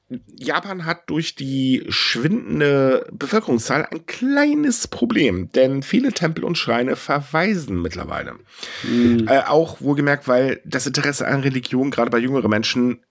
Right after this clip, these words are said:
Speaker 1: abnimmt. Wir hatten ja, ähm, vor ein paar Podcasts das Thema, dass sich das Trauern in Japan ändert. Und das spielt da halt mit rein.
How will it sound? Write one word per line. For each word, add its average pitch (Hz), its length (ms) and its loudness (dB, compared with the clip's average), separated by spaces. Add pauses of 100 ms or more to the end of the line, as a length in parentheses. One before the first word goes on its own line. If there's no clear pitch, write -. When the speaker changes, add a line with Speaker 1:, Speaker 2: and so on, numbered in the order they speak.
(120)
Speaker 1:
abnimmt. - 640 -8
Wir 101 140 -2
hatten 127 180 -4
ja, 113 460 4
ähm, 107 480 4
vor 107 200 0
ein 104 60 0
paar 110 500 0 (220)
Podcasts - 880 -6
das - 240 -6
Thema, 113 480 2
dass 101 180 -4
sich 107 120 -4
das - 260 -10
Trauern 117 420 2
in 147 120 0
Japan 147 340 0
ändert. 175 400 -2 (600)
Und 113 200 -6
das - 320 -4 (300)
spielt 143 280 2
da 135 120 0
halt 131 160 -2
mit 127 180 -6
rein. 120 320 2